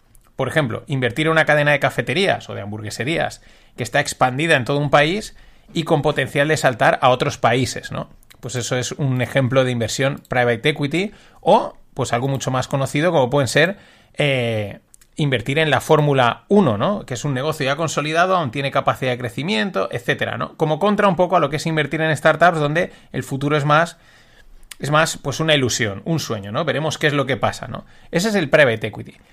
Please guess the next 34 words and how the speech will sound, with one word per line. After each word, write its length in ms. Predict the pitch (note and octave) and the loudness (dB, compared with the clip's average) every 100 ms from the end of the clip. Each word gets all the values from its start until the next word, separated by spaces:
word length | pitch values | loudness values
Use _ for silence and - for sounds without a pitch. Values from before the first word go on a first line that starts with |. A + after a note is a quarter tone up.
| _ | _
Bien, 320 | - F#3 B2 - - - - - - - | 0 0 0 -4 -20 -20 -20 -20 -12 0
pues 320 | E3+ D#3+ - | 2 2 -2
si 200 | - F3 | -6 -4
en 120 | E3 | 0
los 200 | E3 - | 0 0
C 140 | - A3 | 0 2
D 160 | A3+ | 4
Os 380 | A3+ D3 - - - - - - - | 4 2 -2 -16 -20 -20 -20 -18 -16
de 220 | - A#2+ | -8 -6
la 320 | A2 A2+ A2 | -2 0 0
época 260 | C#3+ E3+ D#3 | 0 2 2
del 80 | D3 | 2
dos 160 | C3+ | 0
mil 140 | C#3+ E3 | 0 0
ocho 340 | F3 - - - | 0 -4 -10 -6
metían 480 | C3+ B2 E3+ F3 E3 | -4 0 2 4 4
deuda 280 | F#3 F3+ | 6 6
de 40 | D3+ | 6
diferentes 480 | C#3+ D#3+ D#3+ D#3 D3 | 4 2 0 0 0
calidades 540 | D3+ D3 D#3+ B2 - | 0 2 2 2 0
para 180 | - B2+ | 0 0
ent-, 220 | A#2 A2+ - | 0 -6 -2
para 160 | C3 | 0
obtener 280 | B2+ B2+ C#3 | 2 0 0
un 120 | D#3 | 0
paquete 440 | - D3 E3 D#3+ A2+ | 2 2 2 -2 -4
de 100 | B2 | 0
alta 260 | B2 B2 C#3 | 0 2 2
calidad, 520 | C3 C3+ E3 G3+ - - - - - - - - | 2 2 2 2 -4 -18 -20 -20 -20 -20 -20 -4
en 160 | - D#3+ | 0 2
los 180 | D3 - | 2 2
C 100 | G3 | 0
F 200 | - G3 | 4 4
Os 240 | G#3 G#3+ | 4 0